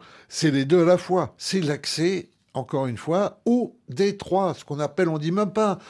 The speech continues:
le détroit des Dardanelles, les Re-, on dit les détroits, parce qu'il y a qu'eux qui comptent, au moins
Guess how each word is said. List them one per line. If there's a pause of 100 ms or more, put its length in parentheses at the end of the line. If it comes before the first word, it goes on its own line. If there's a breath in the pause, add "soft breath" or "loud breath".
(240 loud breath)
le
détroit
des
Dardanelles,
les
Re-,
on
dit
les
détroits,
parce
qu'il
y
a
qu'eux
qui
comptent, (340 loud breath)
au
moins